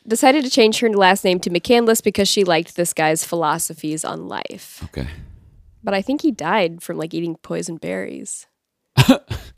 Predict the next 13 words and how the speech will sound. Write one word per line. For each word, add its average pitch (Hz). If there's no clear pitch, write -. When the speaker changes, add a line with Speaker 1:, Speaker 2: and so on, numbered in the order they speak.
Speaker 2:
It's 190
unfortunate. -
Speaker 1:
No, 226
I'm 208
pretty 262
sure 254
he 262
did. 202
Speaker 2:
Yeah, 180
yeah. 82
Speaker 1:
Um, 185
anyway, 196
so 202